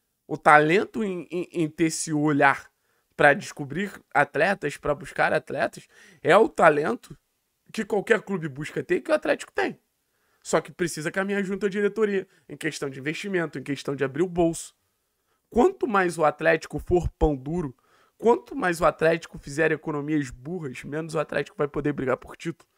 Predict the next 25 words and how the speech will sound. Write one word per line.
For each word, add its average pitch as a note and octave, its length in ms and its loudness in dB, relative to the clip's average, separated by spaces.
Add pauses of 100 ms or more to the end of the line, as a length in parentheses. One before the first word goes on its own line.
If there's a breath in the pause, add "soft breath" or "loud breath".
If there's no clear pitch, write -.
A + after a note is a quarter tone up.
(420 soft breath)
Porque - 200 -2
o A3 60 4
nível G#3 200 0
do F#3 100 -6
futebol F3+ 340 -4
brasileiro E3+ 380 -2
tá F3 100 -6
subindo. E3 420 -8 (480 soft breath)
Para G#3+ 180 2
pra G#3+ 140 2
pensar, G#3 340 0
enquanto F3+ 320 -8 (120)
te-, E3+ 260 4
o, E3 680 -4
o E3+ 40 -4
universo D#3 500 -2
saf D#3 300 0
surgiu D#3 380 -8
no D#3+ 80 -8
Brasil, C#3 340 0
o - 40 -2
Atlético - 560 -4 (600 soft breath)
teve A3+ 180 8
mais A3+ 220 -2
dificuldade. - 720 -2